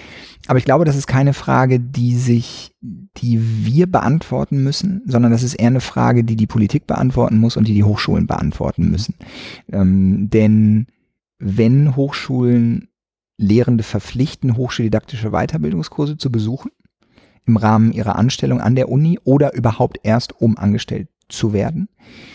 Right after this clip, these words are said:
Speaker 1: Wenn sie dann aber die Lehre nicht so weit wertschätzen, dass das einen Karriereweg eröffnet, wenn man gute Lehre macht, dann ist das ein Systemfehler, den
Speaker 2: Mhm.
Speaker 1: wir mit dem Zertifikat natürlich in gewisser Weise begleiten,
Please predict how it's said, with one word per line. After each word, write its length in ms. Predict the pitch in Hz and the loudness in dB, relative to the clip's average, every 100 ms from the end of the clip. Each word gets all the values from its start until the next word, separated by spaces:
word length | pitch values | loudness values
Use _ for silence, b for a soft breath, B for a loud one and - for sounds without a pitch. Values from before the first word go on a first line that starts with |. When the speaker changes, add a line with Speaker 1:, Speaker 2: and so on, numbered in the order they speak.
| B B B B | B B B B
Speaker 1:
Wenn 120 | 123 | 0
sie 120 | 123 | 2
dann 180 | 110 123 | 2 2
aber 140 | 170 139 | 2 2
die 100 | 127 | 2
Lehre 640 | 117 131 139 131 131 - _ | 2 2 2 0 0 -4 _
nicht 300 | 117 139 - | 2 2 0
so 460 | 113 104 113 139 135 | -4 0 0 0 2
weit 340 | 117 127 131 | 2 2 0
wertschätzen, 680 | 117 123 135 135 127 - 120 | 0 0 0 -4 -4 -2 0
dass 200 | 113 113 | -2 -2
das 300 | - 110 - | -4 -4 -2
einen 100 | 117 | -4
Karriereweg 840 | - 117 113 120 190 151 110 101 - | -2 0 2 2 4 2 2 0 2
eröffnet, 640 | 95 95 - - 85 - | 0 0 -4 -6 -6 -2
wenn 80 | 104 | 0
man 160 | 101 | 0
gute 260 | 104 113 - | -2 -4 -2
Lehre 320 | 101 110 117 | 0 0 0
macht, 340 | 117 143 - B B B B B B | -2 -2 -6 B B B B B B
dann 120 | 120 107 | -2 0
ist 120 | 127 | 0
das 140 | 131 | 0
ein 80 | 127 | 2
Systemfehler, 1080 | 113 107 - 135 165 - - 98 101 135 226 _ | 0 -4 -2 2 2 0 -2 0 2 0 -4 _
den 280 | - 117 | -2 2
Speaker 2:
Mhm. 140 | 113 95 | 2 2
Speaker 1:
wir 420 | 113 131 135 - | 2 2 2 -2
mit 260 | - 117 117 | -2 0 2
dem 140 | 123 | 0
Zertifikat 1000 | 117 120 - - 113 - 110 127 196 - - _ | 0 -2 -4 -10 -10 -4 -2 0 -2 -6 -20 _
natürlich 460 | _ 117 - 135 123 | _ -2 0 -4 0
in 100 | 120 | 0
gewisser 240 | 113 123 | 0 0
Weise 180 | 120 110 | 0 0
begleiten, 680 | 104 104 104 85 101 262 | 0 0 2 2 0 -6